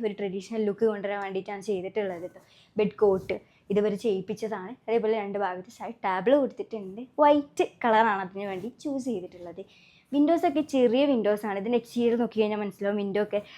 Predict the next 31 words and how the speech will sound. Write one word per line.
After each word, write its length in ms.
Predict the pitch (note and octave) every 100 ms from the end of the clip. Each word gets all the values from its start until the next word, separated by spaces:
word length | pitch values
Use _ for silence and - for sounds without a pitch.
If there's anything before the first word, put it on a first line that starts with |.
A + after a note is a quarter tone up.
| -
സിംഗിൾ 280 | D4 D4 C#4+
വിൻഡോസ് 360 | B3 A3 A3
കുറേ 220 | A3+ G#3 A3
വരുന്നുണ്ട്. 440 | G#3+ F#3+ G3+ F#3+ F#3 - - -
അതേപോലെ 380 | A3 A#3+ A3+ G#3
തന്നെ 240 | G#3+ A3
ഡബിൾ 260 | G#3+ F#3+ G#3 G#3+ -
ഡോർ 260 | G#3 G3+ G3
വിൻഡോസ് 400 | G#3 G3+ G#3 A3+
ഒക്കെ 160 | A3+
വരുന്നുണ്ട്. 420 | A3 G3 G#3 G3 A#3 A#3+
അപ്പോൾ 180 | C#4+ C4
വിൻഡോയിലൊക്കെ 580 | B3+ B3+ C4 D4 D4+ B3+
ബ്ലൈൻഡ് 580 | A#3 G3+ G#3+ B3 C4 G#4 - - _ -
സെറ്റ് 240 | A3+ A3+
ചെയ്തിട്ടുണ്ട്. 500 | A#3 G#3+ A3+ G#3+ A#3 D4+ _ _ _ -
പിന്നെ 160 | B3+
മിറർ 300 | G#3 G#3 A#3 A3+
യൂണിറ്റ് 520 | G3+ G#3 A3+ - A3+ D#4+ - _ _
ഈ 60 | C#4+
ഒരു 100 | C4
ഏരിയയിൽ 340 | A3 F#3+ G3+ G#3+
സെറ്റ് 220 | G#3 G3+
ചെയ്തിട്ടുണ്ട്. 360 | G3 F#3+ F#3+ G3+
വാർഡ്രോബും 580 | G3 F#3 F3 F#3+ G#3 C4+ - - _
ഇങ്ങനെ 200 | G#3+ G#3+
ഒരു 120 | G#3+
ഫോയർ 280 | G#3 G3+ G#3
സ്പേസ് 460 | G#3+ - G#3+ G#3 A3
ആക്കിയിട്ട്, 400 | A3+ F3+ G3 D4 E4+ - - -
അല്ലെങ്കിൽ 300 | A3+ A3+ A#3+